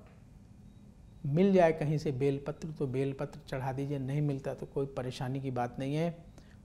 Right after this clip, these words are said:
वहीं बैठ करके नमः शिवाय मंत्र का एक सौ आठ बार जाप करें,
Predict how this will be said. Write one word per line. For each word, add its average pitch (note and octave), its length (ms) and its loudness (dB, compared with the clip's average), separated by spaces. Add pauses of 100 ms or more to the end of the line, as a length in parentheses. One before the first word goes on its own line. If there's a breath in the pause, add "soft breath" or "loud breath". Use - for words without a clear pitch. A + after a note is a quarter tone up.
वहीं E3+ 440 2
बैठ D#3 360 6
करके C#3+ 320 2
नमः D#3 460 4
शिवाय C#3+ 500 4
मंत्र C#3+ 400 -2
का B2 180 -2
एक A#2+ 240 -4
सौ A2+ 220 -6
आठ A#2 220 -4
बार A#2 380 -4
जाप C#3 280 2
करें, D3+ 280 0